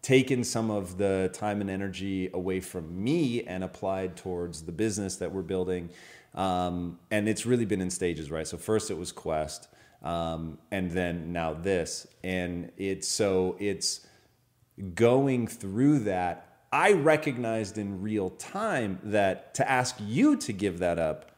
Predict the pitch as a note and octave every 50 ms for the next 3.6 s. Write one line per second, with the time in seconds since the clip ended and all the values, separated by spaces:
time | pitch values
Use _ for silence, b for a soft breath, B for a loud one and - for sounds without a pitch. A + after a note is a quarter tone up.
0 | _ _ - - - C3 B2 A#2 G2+ G2 G#2+ A2 A#2 G#2 E2 D2 C#2+ b b b
1 | b b G2+ G#2 A#2 A#2+ A#2 G2+ F2+ A2+ A2 G#2+ G#2 G2+ F#2+ F#2 F2+ - - F#2+
2 | F#2 F2+ G2 B2+ C#3+ D#3+ D#3+ - - A#2 G#2+ - - - - G2+ G2 G2 G2 F2
3 | F#2 F2+ F2 E2+ D2+ - - G2 F#2+ F2+ E2+ -